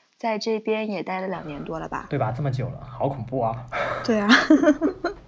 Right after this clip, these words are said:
Speaker 1: 时间过得好快，我，我每次都觉得，我总觉得我好像才刚来没多久，但是就是一算时间，哇塞，都快两年半了。我觉得，天哪，时间就去哪儿了？
Speaker 2: 那比利时作为欧洲一个小国，应该跟，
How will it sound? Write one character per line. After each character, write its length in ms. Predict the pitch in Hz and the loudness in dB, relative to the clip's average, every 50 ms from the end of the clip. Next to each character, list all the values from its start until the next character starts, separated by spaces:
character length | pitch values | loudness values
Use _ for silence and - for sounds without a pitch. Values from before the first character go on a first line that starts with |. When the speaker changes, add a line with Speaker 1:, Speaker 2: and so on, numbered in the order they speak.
| - 403 523 - - - - - | -12 -10 -10 -8 -8 -8 -4 0
Speaker 1:
时 160 | - - 214 | 2 4 6
间 160 | 214 226 226 | 6 6 8
过 120 | 226 226 | 8 8
得 80 | 214 220 | 6 8
好 160 | 240 185 - | 6 6 4
快， 200 | - - 220 196 | 4 4 6 8
我， 220 | 180 185 202 220 202 | 10 10 10 10 10
我 60 | 262 | 10
每 120 | 262 226 | 8 6
次 120 | 185 - 277 | 6 6 4
都 100 | 277 262 | 4 4
觉 100 | 233 185 | 4 4
得， 280 | 196 208 202 196 - - - - | 4 4 4 2 0 -4 -6 -2
我 100 | - - | -2 -2
总 140 | - 240 208 | 0 -2 -2
觉 100 | 196 160 | -2 0
得 100 | 180 208 | 0 2
我 120 | 220 185 160 | 2 2 2
好 160 | - - - | -2 -6 -16
像 120 | 170 170 | -18 -16
才 140 | 190 - 196 - | -16 -16 -12 -8
刚 260 | - 220 226 233 233 | -6 -4 -4 -2 -2
来 180 | 220 180 156 151 | -4 -4 -6 -8
没 200 | 175 175 156 160 | -10 -10 -10 -10
多 200 | - 185 190 196 | -8 -6 -6 -4
久， 160 | 196 185 - - | -2 -2 -2 -2
但 100 | 202 208 | -4 -6
是 220 | 226 233 220 185 | -8 -6 -8 -8
就 120 | 175 - 208 | -6 -6 -8
是 160 | 214 180 - - | -8 -6 -6 -6
一 60 | 175 | -6
算 220 | 185 - 220 196 | -6 -6 -8 -8
时 140 | 202 - 190 | -8 -8 -10
间， 240 | 175 190 185 175 180 | -8 -10 -10 -12 -12
哇 140 | 175 160 160 | -14 -16 -16
塞， 360 | - - - 156 - - - _ _ _ _ - - _ _ _ | -16 -16 -14 -14 -14 -14 -16 _ _ _ _ -20 -20 _ _ _
都 100 | - 240 | 0 0
快 140 | 240 - 254 | 0 2 0
两 140 | 233 185 180 | -2 -2 -2
年 180 | 165 151 180 | -4 -4 0
半 220 | 220 247 247 240 214 | 2 4 4 4 2
了。 200 | 185 135 160 - _ _ _ _ _ - - - - - | 0 -2 -4 -8 _ _ _ _ _ -20 -20 -20 -16 -8
我 60 | - | -2
觉 120 | 220 240 240 | 0 2 4
得， 80 | 247 | 4
天 160 | 254 285 294 277 | 6 8 8 8
哪， 80 | 254 | 8
时 160 | 240 - - | 6 4 4
间 100 | 254 269 | 6 6
就 80 | 262 269 | 6 6
去 160 | 269 - - 320 | 4 4 4 6
哪 120 | 269 214 | 6 6
儿 60 | 190 | 8
了？ 280 | 185 247 262 247 - - - - - - - - | 8 8 6 6 2 -4 -14 -20 -20 -16 -4 0
Speaker 2:
那 80 | 311 | 2
比 140 | 302 302 - | 2 2 2
利 100 | 147 202 | 0 -2
时 140 | 190 180 170 | -2 -4 -4
作 160 | 170 214 196 | -2 0 2
为 100 | 170 156 | 2 2
欧 160 | 147 147 175 | 2 2 2
洲 180 | 175 175 208 202 | 2 2 0 0
一 60 | 185 | 0
个 80 | 185 208 | 0 -2
小 240 | - - 123 107 107 | -2 -2 -2 -2 -4
国， 340 | 104 107 107 110 113 120 | -6 -8 -6 -6 -6 -6
应 140 | 123 151 165 | -6 -4 -4
该 300 | 160 175 175 175 175 175 | -2 -2 0 0 -2 -4
跟， 440 | 175 175 180 180 180 180 185 185 - | -4 -4 -4 -4 0 0 0 0 -2